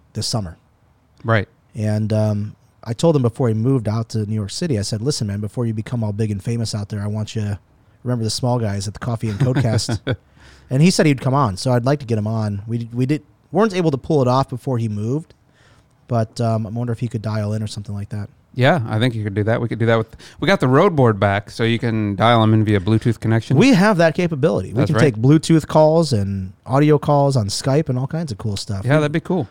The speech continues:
Speaker 1: we need a hotline so people can call us for questions.
Speaker 2: Oh, we need to get a one eight hundred number?
Speaker 1: Eight hundred number, dude. Yeah, exactly.
Speaker 2: One eight hundred,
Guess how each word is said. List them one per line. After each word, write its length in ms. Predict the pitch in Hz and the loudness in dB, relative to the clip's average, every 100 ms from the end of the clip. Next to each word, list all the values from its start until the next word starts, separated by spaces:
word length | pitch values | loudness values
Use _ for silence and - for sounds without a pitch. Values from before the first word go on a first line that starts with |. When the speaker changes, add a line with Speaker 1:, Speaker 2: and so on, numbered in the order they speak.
| - | 0
Speaker 1:
we 100 | 175 | 2
need 100 | 277 | 4
a 80 | 170 | 4
hotline 500 | 208 269 120 95 95 | 2 0 -4 -4 -6
so 100 | 120 | -4
people 200 | 143 135 | -4 -4
can 140 | 120 | -6
call 260 | - 135 131 | -2 2 4
us 220 | 147 - | 2 0
for 280 | - 117 107 - | -4 -4 -4 -4
questions. 540 | 143 151 95 92 - _ - | -4 -2 -4 -10 -14 _ -4
Speaker 2:
Oh, 140 | 127 | -2
we 140 | 143 123 | -2 -2
need 100 | 120 | -2
to 60 | |
get 100 | 113 | 0
a 40 | 98 | 0
one 160 | 110 | 2
eight 100 | 113 | 2
hundred 240 | 104 113 123 | 2 2 2
number? 300 | 135 139 147 - | 2 0 -4 0
Speaker 1:
Eight 120 | 143 | 2
hundred 200 | 139 131 | 4 2
number, 240 | 101 95 | -2 -4
dude. 220 | 92 95 104 | -4 -6 -4
Yeah, 220 | 113 98 | -4 -6
exactly. 400 | 98 113 117 185 | -6 -6 -6 -4
Speaker 2:
One 140 | 135 117 | 0 0
eight 80 | |
hundred, 380 | 110 123 113 101 | 0 0 -2 -4